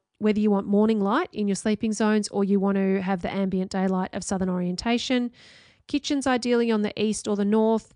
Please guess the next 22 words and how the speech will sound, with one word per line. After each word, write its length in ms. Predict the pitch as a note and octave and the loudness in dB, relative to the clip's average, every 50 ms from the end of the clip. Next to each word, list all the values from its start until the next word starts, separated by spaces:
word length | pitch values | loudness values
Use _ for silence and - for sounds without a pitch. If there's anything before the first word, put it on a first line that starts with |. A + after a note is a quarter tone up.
| _ - - _ _ _ - | _ -20 -20 _ _ _ -2
but 160 | A3+ G#3 F#3+ | -2 0 2
don't 220 | - A3 A3+ A3 | 2 0 0 2
put 140 | - A#3 - | -2 -4 -2
them 100 | - G#3+ | 0 0
on 100 | G#3+ G#3 | 2 2
the 80 | G3+ G3+ | 2 2
north 300 | G3+ G3+ G3 G3 F#3+ - | 2 2 2 0 0 -4
at 80 | - | -6
the 60 | - F#3+ | -10 -8
cost 320 | - - G3+ F3+ - - | -4 -4 -4 -4 -2 -4
of 80 | G3 F#3 | -4 -2
a 40 | |
living 320 | F#3 F#3+ G3 F#3 G3+ G3+ G3 | 0 0 0 0 0 0 2
area 320 | F#3+ F#3+ F#3+ F#3+ F#3 F#3 | 2 2 2 2 0 0
getting 320 | F3 - F#3 F#3 F#3 F#3 F#3 | -2 -2 -2 -2 -2 -2 -2
northerly 360 | F#3+ F#3 F3+ F#3 F3+ F3+ F3+ | -2 -2 -4 -4 -6 -6 -6
aspect. 580 | F#3 G3+ G3+ - - - C4+ E4+ F#4+ - - - - - - - _ | -6 -6 -8 -8 -6 -4 -4 -4 -4 -8 -14 -20 -20 -20 -20 -16 _
You'll 140 | - A#3 A3+ | 0 0 0
find 340 | A3 - A#3+ A3+ A3+ A3+ A3 | 2 2 2 2 2 4 4
that 140 | A3+ G#3+ - | 2 2 2
a 120 | - G3 G3 | 0 -2 0
west 420 | F#3+ G3 F#3+ - - - - - | 0 0 -2 -2 -6 -8 -10 -12